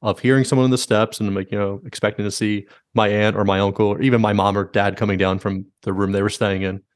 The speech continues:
and nobody there. And then there were times in early in the morning, five, six in the morning,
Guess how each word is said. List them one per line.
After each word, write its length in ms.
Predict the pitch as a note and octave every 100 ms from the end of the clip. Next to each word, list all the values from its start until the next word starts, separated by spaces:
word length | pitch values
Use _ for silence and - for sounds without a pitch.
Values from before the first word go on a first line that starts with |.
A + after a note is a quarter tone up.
| _ _ _ _
and 260 | A2 G#2+
nobody 260 | G#2+ G#2 G2+
there. 280 | E2 C2+ - _ _ _ _ _ _ _
And 180 | A2 G#2+
then 100 | A2+
there 80 | A2+
were 80 | G#2
times 560 | - A#2 A#2 A2+ G#2+
in 480 | - A2+ G#2+ G#2 G#2 - _ _ _
early 240 | C3 B2+ B2
in 60 |
the 40 | A#2
morning, 380 | G#2+ G#2+ F2+ F2+
five, 500 | - G#2+ G#2+ G#2+ G2+
six 260 | - -
in 60 | A2
the 60 |
morning, 460 | G#2 A#2+ A2 F#2+ F#2+